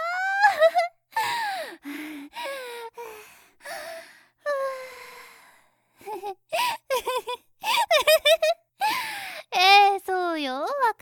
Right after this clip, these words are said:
ってる。うんこしたいんでしょ、あんた。お腹に溜まったうんちが肛門に押し寄せて、おなら漏れ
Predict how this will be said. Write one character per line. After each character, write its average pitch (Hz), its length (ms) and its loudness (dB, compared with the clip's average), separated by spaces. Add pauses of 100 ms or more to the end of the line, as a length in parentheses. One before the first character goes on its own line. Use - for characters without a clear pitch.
(160)
っ - 40 -20 (180)
て 339 60 -8
る。 269 100 -6 (680)
う 349 260 -2
ん 320 60 -4
こ 285 160 -4
し - 140 -14
た 330 200 -6
い 311 100 0
ん 311 40 0
で 285 100 -2
し - 180 -12
ょ、 311 60 -8
あ 381 40 -4
ん - 20 -2 (1120)
た。 - 40 -16 (440)
お 254 120 -4
腹 285 300 -2
に 311 120 2
溜 294 140 -4
ま 302 100 0
っ 294 40 -6
た 302 180 -2
う 294 100 0
ん 277 80 0
ち - 160 -10
が 165 160 -8
肛 208 300 -8
門 359 240 -6
に 359 240 -4
押 302 100 -4
し 339 200 -8
寄 370 140 -2
せ 359 200 -8
て、 294 560 -8 (100)
お 311 200 -2
な 311 160 2
ら 381 100 8
漏 381 180 0
れ 480 60 0